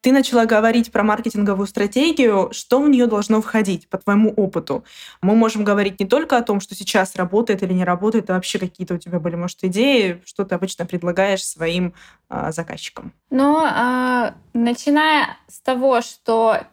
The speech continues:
Speaker 2: чаще всего, а, когда какая-то компания только выходит на рынок, мы подозреваем, что там не так много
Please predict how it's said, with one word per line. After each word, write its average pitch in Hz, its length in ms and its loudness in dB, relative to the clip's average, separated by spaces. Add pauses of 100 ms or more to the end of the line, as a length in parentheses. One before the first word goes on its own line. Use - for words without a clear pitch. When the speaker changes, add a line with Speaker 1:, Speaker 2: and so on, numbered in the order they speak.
(100)
Speaker 2:
чаще 233 520 0
всего, 214 580 -2
а, 190 540 -2
когда 208 640 2
какая-то 208 400 -2
компания 202 600 -2
только 202 300 -2
выходит 202 480 -2
на 196 140 -4
рынок, 359 340 -2
мы 285 160 0
подозреваем, 233 640 -2
что - 220 -16
там 254 480 -2
не 208 80 -6
так 285 320 -2
много 220 560 0